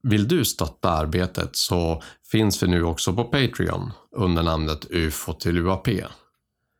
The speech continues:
Podden har också en webbshop där vi just nu säljer konst med ufo-tema och klistermärken. Men där det i veckan också kommer en nyhet i form av supergrymma och varma mössor som verkligen är en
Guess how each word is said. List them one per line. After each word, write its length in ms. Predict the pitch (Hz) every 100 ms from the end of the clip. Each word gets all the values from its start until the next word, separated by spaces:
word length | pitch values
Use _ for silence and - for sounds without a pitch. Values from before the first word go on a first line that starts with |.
| _ _ _ _ _ -
Podden 320 | 123 120 107
har 180 | 95 80
också 320 | - - 92
en 400 | 82 82 80 87
webbshop 600 | 104 101 - 113 - -
där 120 | 82
vi 80 | 80
just 300 | 87 92 -
nu 300 | 85 82 90
säljer 360 | - - 80 78
konst 640 | - 104 110 92 - -
med 380 | 80 78 71 -
ufo-tema 760 | 85 78 - - 131 151 98 82
och 240 | 78 -
klistermärken. 880 | - 82 - 92 113 101 - - 98 - _ _ _ _ _
Men 440 | - 123 127 123 123 -
där 140 | - 107
det 60 |
i 100 | 113
veckan 400 | 117 120 - 170
också 300 | 98 - -
kommer 300 | 87 90 85
en 240 | 85 82 82
nyhet 480 | 87 85 139 -
i 80 | 90
form 360 | 82 85 82 82
av 320 | 80 80 85 -
supergrymma 1000 | - - 104 87 - 92 123 151 92
och 280 | 78 76 73
varma 380 | 82 82 78 80
mössor 580 | 82 87 - - 123 82
som 460 | - 78 67 71
verkligen 540 | 69 80 71 - 131 92
är 160 | 82
en 240 | 76 76